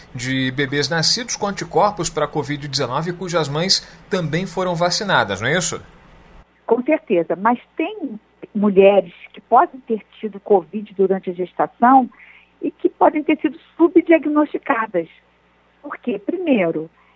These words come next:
Speaker 2: é muito importante fazer a coleta do P C R para identificação do vírus no período certo, que é entre três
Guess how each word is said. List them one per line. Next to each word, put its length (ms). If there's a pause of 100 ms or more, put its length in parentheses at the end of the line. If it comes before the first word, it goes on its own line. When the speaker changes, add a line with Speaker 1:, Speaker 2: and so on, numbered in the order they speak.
(100)
Speaker 2:
é 80
muito 300
importante 720
fazer 260
a 60
coleta 920 (220)
do 80
P 300
C 60
R 400
para 120
identificação 960 (240)
do 120
vírus 460 (460)
no 140
período 520
certo, 380
que 100
é 40
entre 180 (140)
três 400